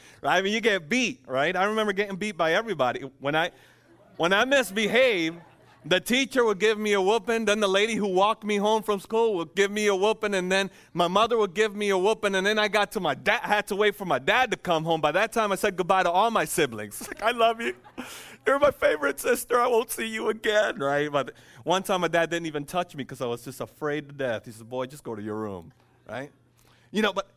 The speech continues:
you know, in certain cultures, <laughs> your dad's running toward, the father's running towards the son. I can't imagine what the son must have been thinking as the father is running toward him. But what does the father do?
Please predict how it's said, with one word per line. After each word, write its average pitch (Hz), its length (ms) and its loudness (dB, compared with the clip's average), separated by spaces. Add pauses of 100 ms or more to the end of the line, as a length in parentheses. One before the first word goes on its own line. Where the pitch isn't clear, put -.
(360)
you 202 140 -2
know, 202 100 0
in 185 60 -2
certain 202 260 -6
cultures, 175 760 -6 (280)
<laughs> - 300 -20
your 180 120 -2
dad's 190 320 -2
running 175 260 -2
toward, 208 360 -8 (480)
the 135 80 -10
father's 180 600 -6
running 180 440 -8
towards 160 460 -8
the 143 100 -8
son. 143 260 -8
I 127 60 -6
can't 202 220 -8
imagine 170 420 -4
what 139 160 -10
the 135 60 -10
son 143 240 -10
must 131 240 -10
have 117 100 -12
been 107 140 -12
thinking 98 500 -20 (880)
as 143 140 -4
the 147 100 -8
father 160 440 -6
is - 260 -14
running 131 360 -8 (380)
toward 127 400 -6
him. 92 320 -18 (1200)
But 131 120 -14
what 131 140 -6
does 175 140 -10
the 170 100 -14
father 147 400 -8
do? 98 280 -12